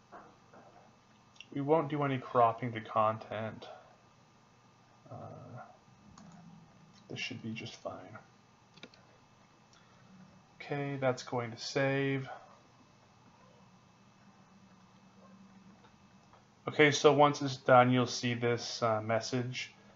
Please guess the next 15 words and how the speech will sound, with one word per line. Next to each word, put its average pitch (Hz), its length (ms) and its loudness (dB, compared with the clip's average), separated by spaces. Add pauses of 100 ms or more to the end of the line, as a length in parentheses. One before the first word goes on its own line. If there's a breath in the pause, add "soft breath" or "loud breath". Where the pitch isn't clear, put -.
(180 loud breath)
that 131 120 -2
I 117 60 0
successfully 123 600 -2
exported. 113 580 -4 (1300 loud breath)
And 131 140 -4
now 160 160 8
I'm 202 60 4
gonna 220 160 6
go 202 200 6
back 135 720 6 (140)
to 131 220 0
Q 135 280 -4
G 131 240 0
I 113 160 4
S. 107 380 0